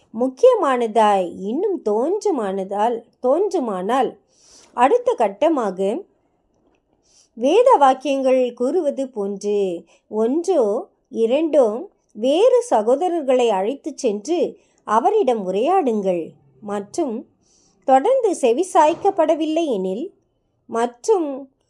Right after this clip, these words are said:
அவராலோ அல்லது உங்களாலோ அக்காரியத்தில் இணக்கத்திற்கு வர முடியவில்லை எனில், அடுத்த கட்டமாக அது நீங்கள் விரும்பும் பட்சத்தில்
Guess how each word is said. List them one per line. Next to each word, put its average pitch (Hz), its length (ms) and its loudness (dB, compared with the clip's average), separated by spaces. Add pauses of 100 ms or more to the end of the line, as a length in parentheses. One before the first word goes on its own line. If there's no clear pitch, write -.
(200)
அவராலோ 240 840 4 (1200)
அல்லது 339 640 0
உங்களாலோ 262 880 2 (380)
அக்காரியத்தில் 262 1000 0
இணக்கத்திற்கு 240 1000 -4
வர 220 280 -2
முடியவில்லை 349 760 -2
எனில், 226 500 -4 (320)
அடுத்த 330 540 0
கட்டமாக 208 880 -2 (320)
அது 214 540 -4 (220)
நீங்கள் 392 600 2
விரும்பும் 285 420 0
பட்சத்தில் 220 840 -4